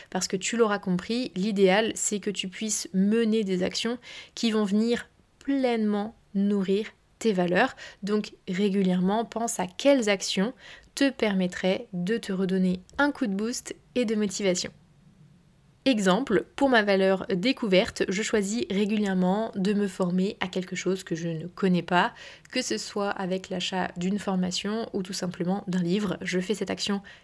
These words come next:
régulièrement et je sais que ça me nourrit et ça me motive beaucoup plus facilement. Ou bien ça peut être aussi d'aller visiter un nouvel endroit dans Paris, que ce soit un musée ou un quartier que je connais peu, juste parfois me balader.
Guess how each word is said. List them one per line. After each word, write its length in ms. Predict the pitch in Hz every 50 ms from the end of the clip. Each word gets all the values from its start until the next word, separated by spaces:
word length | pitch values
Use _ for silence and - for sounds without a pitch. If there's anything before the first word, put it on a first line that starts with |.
| _ _ _ -
régulièrement 760 | 185 185 208 202 214 202 185 180 170 175 175 180 202 220 214 -
et 60 | 190
je 140 | 175 - 180
sais 240 | 180 - - 226 214
que 100 | - -
ça 160 | - - 175
me 160 | 170 170 170
nourrit 580 | 170 170 170 175 190 214 214 196 202 220 247 - - - - - -
et 80 | - 190
ça 140 | 185 - 185
me 120 | 185 180
motive 560 | 175 175 185 185 - - 226 233 220 190 - - - -
beaucoup 360 | 175 175 175 214 208 208 190
plus 180 | - - 208 190
facilement. 600 | - 190 180 180 - - 180 175 185 214 254 - - - - - - -
Ou 100 | - 226
bien 300 | 196 196 196 208 208 220
ça 120 | 208 -
peut 120 | 185 - 185
être 200 | 190 190 - 160
aussi 240 | 165 - - - 196
d'aller 240 | 185 185 170 175
visiter 600 | 175 170 185 180 175 185 180 - 202 202 202 202 -
un 120 | - 180 180
nouvel 240 | 185 180 190 180
endroit 420 | 180 180 180 175 180 185 185 185 - 185
dans 200 | 170 185 180 180
Paris, 480 | 180 175 156 160 190 214 233 240 226
que 120 | - 196 180
ce 120 | - 170
soit 320 | 170 - - 190 180 180 180
un 80 | 175 165
musée 440 | 170 175 175 160 170 202 226 240 226
ou 100 | 202 175
un 60 | 165
quartier 300 | - 175 - - 233 -
que 100 | - 175
je 100 | - -
connais 240 | - 208 196 180 175
peu, 220 | - - 196 220
juste 260 | 196 196 220 214 -
parfois 300 | - 180 180 - - 214
me 160 | 196 180 170
balader. 540 | 165 165 185 190 190 185 175 175 196 214 -